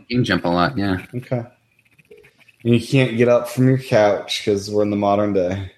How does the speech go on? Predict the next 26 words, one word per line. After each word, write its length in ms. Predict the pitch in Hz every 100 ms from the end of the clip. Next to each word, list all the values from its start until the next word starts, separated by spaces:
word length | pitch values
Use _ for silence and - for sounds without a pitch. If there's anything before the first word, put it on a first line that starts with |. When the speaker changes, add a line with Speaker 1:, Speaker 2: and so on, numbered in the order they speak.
| _
Speaker 1:
'Cause 200 | - -
it's 120 | 107
just, 280 | - - -
yeah, 200 | 95 73
it's 140 | -
just 180 | - -
lame. 320 | - 67 - - - _ - -
<laughs> 600 | 165 143 214 139 185 143 - _ _ _ - 175 170 160 147 139 120 - -
Speaker 2:
Uh, 360 | 107 104 95 95
Speaker 1:
Super 500 | - - 185 143 143
Speaker 2:
it 40 | 117
is 80 | 101
such 120 | 95
a 20 |
Speaker 1:
lame. 220 | 92 92
Speaker 2:
curious 720 | 98 - - 135 135 131 - -
design, 640 | 110 107 110 107 101 92
desi-, 480 | 95 - 110 104 92 - _ 101
design 520 | 98 101 98 92 87
decision, 520 | - - 139 107 95
though, 300 | 82 69 80 _ _ _
doing 200 | 110 104
the 60 | 95
super 340 | - 110 101
short 300 | 95 90 -
cord. 480 | - 107 90 85